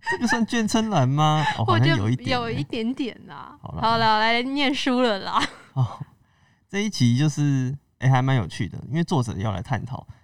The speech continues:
Speaker 1: 博物馆和美术馆的差别。我自己平常是没有特别提，注意这件事情。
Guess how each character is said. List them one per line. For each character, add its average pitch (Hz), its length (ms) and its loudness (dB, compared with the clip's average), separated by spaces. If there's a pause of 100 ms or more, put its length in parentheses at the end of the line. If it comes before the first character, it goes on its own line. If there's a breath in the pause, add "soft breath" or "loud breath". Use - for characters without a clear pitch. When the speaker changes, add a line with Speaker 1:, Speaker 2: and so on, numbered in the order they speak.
(320 soft breath)
Speaker 1:
博 117 240 -2
物 135 260 0
馆 80 260 -4
和 120 320 -2
美 104 240 -8
术 151 220 -6
馆 - 240 -12
的 - 80 -14
差 90 320 -4
别。 - 180 -18 (600 soft breath)
我 143 120 -8
自 254 120 -2
己 180 60 2
平 123 160 2
常 147 100 6
是 170 80 2
没 160 60 0
有 107 120 -2
特 131 220 -2
别 80 220 -6
提， - 440 -14 (120)
注 139 240 -2
意 127 120 -4
这 117 140 -2
件 101 160 -4
事 - 220 -10
情。 - 240 -14